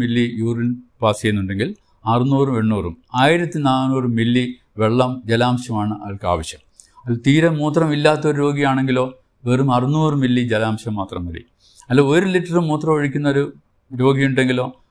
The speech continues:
അയാൾക്ക് ഒന്നേ പോയിന്റ് ആറ് ലിറ്റർ വെള്ളം കൊടുക്കണം. വെള്ളം അമിതമായാൽ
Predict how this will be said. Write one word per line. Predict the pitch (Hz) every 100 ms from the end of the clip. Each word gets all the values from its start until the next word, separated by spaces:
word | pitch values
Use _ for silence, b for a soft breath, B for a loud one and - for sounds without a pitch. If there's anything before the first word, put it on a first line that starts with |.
| _ 110
അയാൾക്ക് | 120 127 120
ഒന്നേ | 131 147 127
പോയിന്റ് | 117 117 107 110
ആറ് | 120 117
ലിറ്റർ | 101 - 101 -
വെള്ളം | 104 92 90
കൊടുക്കണം. | 76 - - _ _ b b -
വെള്ളം | 120 165 156
അമിതമായാൽ | 143 165 180 156 151 170